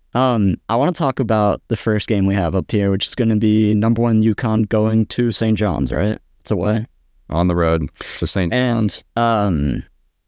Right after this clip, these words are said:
Speaker 1: this is the one I think we're gonna wanna talk about, but I think Saint John's takes this one.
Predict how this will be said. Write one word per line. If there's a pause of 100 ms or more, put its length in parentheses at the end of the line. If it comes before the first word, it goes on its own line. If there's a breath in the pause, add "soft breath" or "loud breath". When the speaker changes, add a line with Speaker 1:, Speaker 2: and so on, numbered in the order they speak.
(240)
Speaker 1:
this
is
the
one
I
think
we're
gonna
wanna
talk
about,
but (1300)
I
think
Saint
John's
takes
this
one.